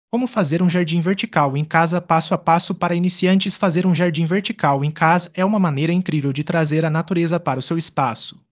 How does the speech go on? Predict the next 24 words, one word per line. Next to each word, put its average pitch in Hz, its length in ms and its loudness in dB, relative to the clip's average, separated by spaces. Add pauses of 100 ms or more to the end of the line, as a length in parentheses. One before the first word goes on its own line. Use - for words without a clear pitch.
(180)
Vamos 180 240 6
ao 185 80 4
passo 170 240 2
a - 20 0
passo. 131 480 0 (100)
Um. 117 240 -4 (380)
Escolha 170 380 0
o 165 40 2
local. 135 520 0
Procure 170 340 0
um 180 60 4
espaço 156 440 0
que 170 140 0
receba 190 380 0
luz 180 260 2
natural 156 580 2
e 185 80 -2
que 185 120 0
tenha 190 200 2
uma 170 140 4
parede 170 400 2
ou 175 80 4
suporte 165 540 0
forte. - 580 -4